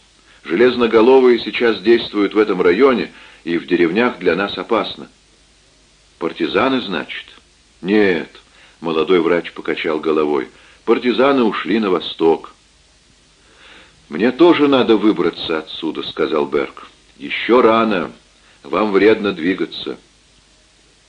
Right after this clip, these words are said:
Врач что-то сказал женщине по-гречески и опустился на одно колено. Берг теперь мог разглядеть спокойные глаза за толстыми стеклами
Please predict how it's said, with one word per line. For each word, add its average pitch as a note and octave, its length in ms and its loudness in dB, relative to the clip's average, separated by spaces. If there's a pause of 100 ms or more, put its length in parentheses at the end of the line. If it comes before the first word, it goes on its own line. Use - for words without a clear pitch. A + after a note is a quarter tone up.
(240)
Врач G2+ 460 -2
что-то G2+ 340 -6
сказал F2+ 400 -2
женщине D#2+ 500 -6
по-гречески G2+ 760 -6 (380)
и F2 60 -2
опустился F#2 680 -4
на E2+ 100 -4
одно D#2+ 240 -6
колено. C#2+ 520 -6 (540)
Берг C3+ 360 0
теперь B2+ 280 2
мог B2+ 220 -2
разглядеть A2+ 800 0 (380)
спокойные A#2+ 640 0
глаза E2+ 600 -2 (220)
за F2 200 -6
толстыми E2 520 -6
стеклами D2+ 680 -4